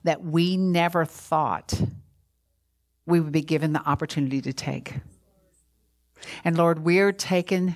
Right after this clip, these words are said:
a territory of truth, that you are the way and the truth and the life, Lord.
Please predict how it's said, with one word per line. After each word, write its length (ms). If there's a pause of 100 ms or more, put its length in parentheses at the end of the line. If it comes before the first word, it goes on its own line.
(140)
a 60
territory 640
of 120
truth, 500 (400)
that 220
you 320
are 160
the 140
way 580
and 160
the 60
truth 500
and 180
the 80
life, 440
Lord. 340